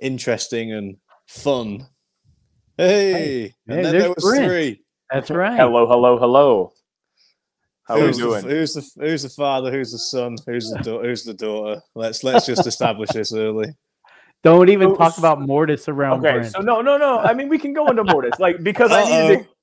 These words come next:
Speaker 3: I needed to explain to me because it's way, like, so I'm a simple man trying to make my way in the universe.
Speaker 2: <laughs>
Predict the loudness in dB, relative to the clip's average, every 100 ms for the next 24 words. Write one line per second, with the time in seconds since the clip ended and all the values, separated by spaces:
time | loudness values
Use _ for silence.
0 | _ _ -2 -2 -2 -2 -2 -4 -4 -2
1 | -2 -4 -10 -12 -12 -4 -2 -2 -6 -12
2 | -8 -8 -8 -12 -12 _ -12 -10 -10 -14
3 | _ _ _ _ _ -14 -2 -2 -2 -10
4 | -12 -12 -10 -8 -8 -6 -8 -6 -10 -8
5 | -8 -6 -6 -8 -12 -10 -12 -12 -14 -10
6 | -10 -2 -2